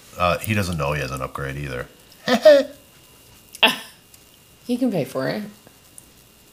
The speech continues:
Speaker 1: No, he, he's eligible.
Speaker 2: I know. He can pay for it.
Speaker 1: Sure.
Speaker 2: Right. That's what I'm saying. Okay. So with music, Jack also has, uh, not only a playlist on his head,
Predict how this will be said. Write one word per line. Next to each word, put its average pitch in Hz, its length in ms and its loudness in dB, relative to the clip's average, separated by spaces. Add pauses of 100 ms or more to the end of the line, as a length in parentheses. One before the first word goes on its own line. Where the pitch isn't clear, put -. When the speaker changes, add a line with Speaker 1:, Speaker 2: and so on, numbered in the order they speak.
(420)
Speaker 1:
No, 107 200 -2
he, 60 80 -8
he's 82 360 -12
eligible. 71 680 -8 (140)
Speaker 2:
I 170 140 -6
know. 254 280 -4 (580)
He 196 100 -4
can 220 140 -2
pay 220 180 -2
for 135 300 -6
it. 202 180 -4 (240)
Speaker 1:
Sure. - 460 0 (500)
Speaker 2:
Right. 165 480 -2 (320)
That's 143 180 -6
what 156 100 -2
I'm 139 120 -4
saying. 151 460 -4 (340)
Okay. 143 380 2 (500)
So 180 540 6
with 175 280 -2
music, 170 960 4
Jack 147 420 4
also 139 540 6
has, 131 840 2 (160)
uh, - 100 -4 (100)
not 180 320 2
only 220 340 4
a 143 60 4
playlist 151 500 0
on 143 80 2
his 131 160 -2
head, 196 400 0